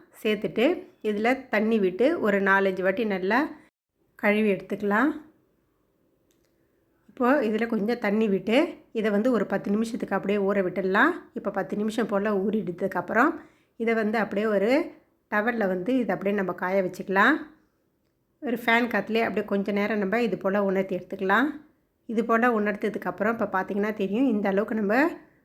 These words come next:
அரிசிலாம் உணர்ந்ததுக்கப்புறம் ஒரு பேனை ஹீட் பண்ணிட்டு நம்ம வச்சிருக்கிற அந்த அரிசியும் பருப்பையும் இந்த பேன்ல நம்ம சேர்த்துக்கலாம். இதை வந்து லைட்டா கொஞ்சம் பொன்னிறமா வர வரைக்கும் நம்ம இதை வறுத்து எடுத்துக்கலாம். ரொம்ப வறுக்கணும்னு தேவையில்ல. அப்படியே வறுக்கும்போது லைட்டா வாசனையா இருக்கும்.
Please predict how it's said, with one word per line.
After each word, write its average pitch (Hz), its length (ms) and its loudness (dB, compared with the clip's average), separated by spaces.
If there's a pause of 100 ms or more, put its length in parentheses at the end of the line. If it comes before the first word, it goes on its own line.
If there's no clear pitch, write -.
(160)
அரிசிலாம் 214 520 0
உணர்ந்ததுக்கப்புறம் 202 760 0 (280)
ஒரு 208 180 0
பேனை 226 320 0
ஹீட் 196 220 -6
பண்ணிட்டு 196 360 -2 (420)
நம்ம 220 200 0
வச்சிருக்கிற 202 440 2 (120)
அந்த 208 180 2
அரிசியும் 202 400 0
பருப்பையும் 175 500 2 (240)
இந்த 196 120 2 (100)
பேன்ல 175 320 0
நம்ம 175 240 -2
சேர்த்துக்கலாம். 185 500 0 (540)
இதை 254 200 4
வந்து 233 180 2 (140)
லைட்டா 214 300 2 (120)
கொஞ்சம் 202 320 0
பொன்னிறமா 240 500 4 (100)
வர 196 200 4
வரைக்கும் 196 280 0
நம்ம 190 220 0
இதை 185 140 -2
வறுத்து 190 260 -4
எடுத்துக்கலாம். 208 500 2
ரொம்ப 240 280 0
வறுக்கணும்னு 214 440 0
தேவையில்ல. 196 340 2 (580)
அப்படியே 233 260 4
வறுக்கும்போது 226 580 2
லைட்டா 202 300 2
வாசனையா 196 440 0
இருக்கும். 220 320 2